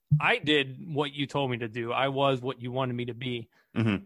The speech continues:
Speaker 1: I was the Captain America you wanted me to be."
Speaker 2: Right.
Speaker 1: And I was like, "Wow, I mean, he's not wrong."
Speaker 2: And this only, again,
Speaker 1: Crazy, but <laughs>
Speaker 2: this only, again,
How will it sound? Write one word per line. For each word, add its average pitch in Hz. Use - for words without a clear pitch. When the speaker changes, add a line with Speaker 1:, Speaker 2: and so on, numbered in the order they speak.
Speaker 1:
I 131
was 135
the 131
Captain 127
America 139
you 127
wanted 139
me 135
to 127
be." 131
Speaker 2:
Right. 151
Speaker 1:
And -
I 123
was 123
like, 120
"Wow, 131
I 123
mean, 117
he's 151
not 170
wrong." 131
Speaker 2:
And 127
this 156
only, 151
again, 120
Speaker 1:
Crazy, 120
but -
<laughs> 113
Speaker 2:
this 135
only, 127
again, 95